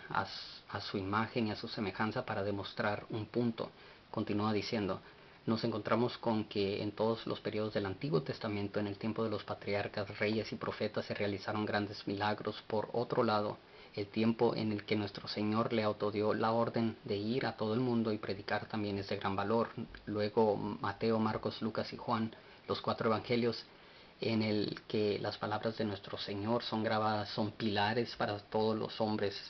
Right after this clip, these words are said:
en la tierra. Por lo tanto, la Biblia no se debe cortar en porciones. ¿Qué más? Nos enseña a guardar la palabra por completo, nos enseña a dar reverencia a Dios, nos enseña a trabajar y empezar y finalizar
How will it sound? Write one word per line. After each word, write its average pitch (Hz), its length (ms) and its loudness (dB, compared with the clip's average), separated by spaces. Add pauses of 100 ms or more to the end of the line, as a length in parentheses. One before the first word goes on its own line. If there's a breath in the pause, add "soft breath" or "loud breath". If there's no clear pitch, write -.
(200)
en 104 120 0
la 98 100 0
tierra. 107 580 0
Por - 220 -2
lo 98 80 2
tanto, 110 320 2
la 107 140 2
Biblia 110 280 0
no 104 140 -2
se - 160 -4
debe 104 220 0
cortar 101 340 -2
en 101 80 -2
porciones. 98 560 -2 (880 loud breath)
¿Qué 113 140 4
más? 113 460 2 (520 loud breath)
Nos 110 240 0
enseña 113 440 2
a - 20 2
guardar 110 400 4
la 117 180 4
palabra 107 400 0
por 117 140 -2
completo, 104 480 -2
nos 101 240 -2
enseña 107 320 -2
a 110 40 2
dar 107 120 0
reverencia 107 480 4
a 104 40 4
Dios, 101 380 0
nos 101 300 -2
enseña 107 360 0
a 110 40 -10
trabajar 113 540 2 (140)
y 104 120 -2
empezar 113 440 2
y 113 100 2
finalizar 110 680 0